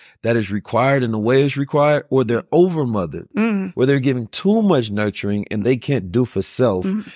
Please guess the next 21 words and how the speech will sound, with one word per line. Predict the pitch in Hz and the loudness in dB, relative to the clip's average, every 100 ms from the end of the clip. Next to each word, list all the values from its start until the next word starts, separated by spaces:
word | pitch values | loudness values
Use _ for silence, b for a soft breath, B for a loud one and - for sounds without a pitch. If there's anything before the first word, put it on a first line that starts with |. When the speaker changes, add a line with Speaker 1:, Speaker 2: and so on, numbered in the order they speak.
| - | -8
Speaker 1:
and | 110 117 | -2 0
they | 107 | 0
need | 117 123 107 | 2 0 0
to | |
be | 104 104 | -2 -2
constantly | - 107 110 - 101 104 | -4 -2 -2 -2 -2 -2
connected | - 92 92 104 139 147 - 92 90 | -2 -8 -4 -2 0 -2 -4 -4 -4
Speaker 2:
Mm. | - 190 208 170 _ | -4 -2 -2 -6 _
Speaker 1:
to | - 139 | 0 2
the | 104 | 2
mother | 101 120 131 107 | 0 2 0 0
to | 98 | -4
do | 95 104 104 | -6 -4 -4
for | - 113 98 | -4 -2 0
them. | 82 90 - | -2 -8 -4
Speaker 2:
Mm. | 196 165 170 - | -4 -4 -10 -8
Speaker 1:
And | 110 | -4
it | 107 | 0
leaves | 117 117 104 | 2 2 0
young | 101 101 | -2 0
men | 127 139 135 127 123 | 0 2 2 0 -4